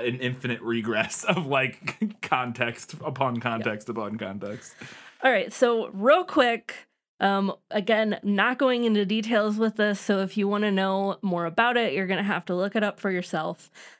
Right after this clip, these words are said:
Speaker 2: Um, but the historical context for Tinker Tailor Soldier Spy, the novel,
Speaker 1: Yeah.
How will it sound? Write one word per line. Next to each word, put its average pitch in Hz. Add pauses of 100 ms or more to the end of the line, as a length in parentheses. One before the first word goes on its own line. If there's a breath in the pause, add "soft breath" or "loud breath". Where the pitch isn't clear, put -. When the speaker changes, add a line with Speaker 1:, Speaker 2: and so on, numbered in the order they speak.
(120 loud breath)
Speaker 2:
Um, 175
but 180 (260)
the 190
historical 285
context 190
for 180 (380 soft breath)
Tinker 196
Tailor 175
Soldier 170
Spy, 143 (1000)
the 190
novel, 175 (280)
Speaker 1:
Yeah. -